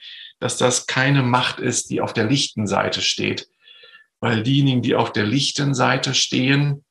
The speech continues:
also Licht und Unlicht mal differenziert im Sinne von Christina von Dreien,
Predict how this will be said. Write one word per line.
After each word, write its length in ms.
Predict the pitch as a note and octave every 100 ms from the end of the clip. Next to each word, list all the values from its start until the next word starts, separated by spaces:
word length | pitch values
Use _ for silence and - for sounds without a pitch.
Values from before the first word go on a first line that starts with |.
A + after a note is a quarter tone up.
| _ -
also 220 | G2+ G#2
Licht 300 | A#2+ B2 -
und 120 | -
Unlicht 540 | C#3 D3 C3 C3 -
mal 400 | B2 A#2 A#2 A#2 - - _ A#2+
differenziert 640 | A2+ G#2 A2 G2+ C#3 -
im 100 | A2
Sinne 220 | A#2 A2+
von 180 | - G#2
Christina 440 | - - B2 A2+ G#2+
von 180 | G#2+
Dreien, 440 | G2+ G#2 G#2+ B2